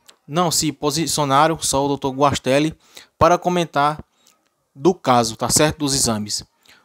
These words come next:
O que é que vocês acham? Será que o, esse caso vai ficar parado? Deixa aí nos comentários, também não se esqueça de apertar as notificações para não perder nenhum vídeo, tá certo?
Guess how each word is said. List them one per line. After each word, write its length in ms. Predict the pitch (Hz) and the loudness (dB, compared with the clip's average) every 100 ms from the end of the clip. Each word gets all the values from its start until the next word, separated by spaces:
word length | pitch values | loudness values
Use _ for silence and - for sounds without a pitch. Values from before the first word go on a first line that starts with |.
| - | -14
O 100 | 151 | 2
que 100 | 226 | 2
é 60 | |
que 60 | 226 | 4
vocês 380 | 208 202 202 185 | 2 4 4 4
acham? 440 | 143 113 117 113 | 4 2 -8 -14
Será 480 | - - 180 170 160 | -14 -4 0 2 2
que 220 | 156 160 | 0 -2
o, 240 | 151 143 - _ _ - 147 | -2 -4 -12 _ _ -16 -6
esse 260 | 147 - 147 | -2 -2 -4
caso 480 | - 131 123 110 - _ _ _ _ _ - | 0 2 2 -4 -16 _ _ _ _ _ -4
vai 120 | 139 | 0
ficar 220 | - 143 | 0 0
parado? 520 | - 120 151 165 120 - _ _ _ | 0 2 4 2 -2 -16 _ _ _
Deixa 240 | 165 185 | 0 2
aí 60 | 226 | 2
nos 160 | 214 - | 2 0
comentários, 580 | 185 160 - 165 170 | -2 -2 2 2 2
também 220 | 160 151 160 | -2 -4 -2
não 100 | 160 | -2
se 140 | 123 | 0
esqueça 500 | - 147 139 - 113 _ _ - - _ | 0 0 -2 -2 -6 _ _ -20 -20 _
de 180 | 135 147 | -2 0
apertar 360 | 156 151 147 165 | 2 0 2 2
as 140 | - | 2
notificações 880 | 160 156 - 151 143 - 135 147 131 | 0 0 0 -2 0 0 0 -2 -4
para 240 | - 147 | -2 0
não 140 | 151 156 | 0 -2
perder 460 | 151 127 135 139 - _ _ - | -4 -2 -2 -4 -10 _ _ -8
nenhum 180 | 143 151 | -6 -2
vídeo, 380 | 127 127 120 | 0 0 0
tá 120 | 113 113 | -2 0
certo? 380 | 165 165 170 | 2 2 -2